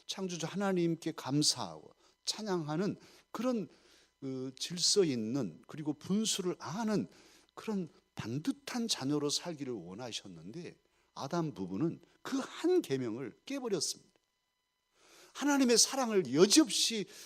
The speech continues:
배신하고 그 경계선을 넘어갔어요. 그 후로 인간은 에덴에서 추방을 당하고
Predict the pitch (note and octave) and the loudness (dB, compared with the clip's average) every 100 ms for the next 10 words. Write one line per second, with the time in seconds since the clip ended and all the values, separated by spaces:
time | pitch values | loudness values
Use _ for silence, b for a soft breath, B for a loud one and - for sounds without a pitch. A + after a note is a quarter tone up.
0 | B B - G#3 - F3 A#2 A#2+ G3 B2 | B B 6 10 8 6 0 2 4 4
1 | - B B B B - A3+ F#3+ - _ | 0 B B B B -6 -4 -6 -10 _
2 | _ _ _ _ _ - - C3+ D3 E3+ | _ _ _ _ _ -20 -8 -4 2 2
3 | D3+ - E3+ - - A2 C3+ G#3+ B3 F#3+ | 2 0 -2 -2 -6 2 4 4 2 0
4 | - _ _ _ _ - - - - - | -4 _ _ _ _ -12 -4 -4 -4 -8
5 | - _ _ _ _ b b b b b | -16 _ _ _ _ b b b b b
6 | b - B3 A#3 F#3+ G2 - _ _ b | b -6 -4 0 0 0 -4 _ _ b
7 | b b b b D3 C#3+ C#3+ C3 B2 A#2+ | b b b b -4 -2 0 0 0 0
8 | A#2+ B2+ A2+ A#2 A2+ A2 G#2 F2 - C#3+ | 2 2 2 0 0 -2 -4 -12 -8 -4
9 | C3+ G#2+ A#2+ F2+ E2 D2+ F#2 A2+ D#2 | -4 -2 -4 -6 -12 -12 -6 -4 -6